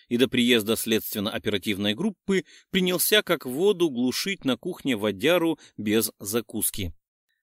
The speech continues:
В этом состоянии мы его и застали на месте преступления. Послушавшись Синчукова, я возбудил уголовное дело по части второй статьи сто восьмой У К Р С Ф С Р. И где только этот недоумок усмотрел признаки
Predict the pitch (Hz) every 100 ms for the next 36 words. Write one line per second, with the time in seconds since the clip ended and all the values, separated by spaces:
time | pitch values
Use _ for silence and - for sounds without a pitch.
0 | _ _ 120 190 196 180 175 175 180 202
1 | 180 135 127 185 160 147 151 131 117 117
2 | - 196 185 123 110 117 - 123 117 -
3 | 117 107 98 90 87 85 - _ _ _
4 | _ _ _ _ _ _ 208 196 262 254
5 | 226 208 190 - - 160 - 135 120 113
6 | 180 - _ 123 139 127 107 120 120 135
7 | 123 113 117 104 104 101 92 113 175 143
8 | 113 - 104 - 101 - 139 196 - _
9 | - - 120 - 135 - 143 151 - 196
10 | 147 127 107 131 139 113 113 - - -
11 | 160 131 95 - _ _ - - 123 117
12 | 95 127 196 202 185 180 160 156 135 143
13 | 127 143 202 165 - 131 - 127 117 180
14 | 180 131 165 156 156 165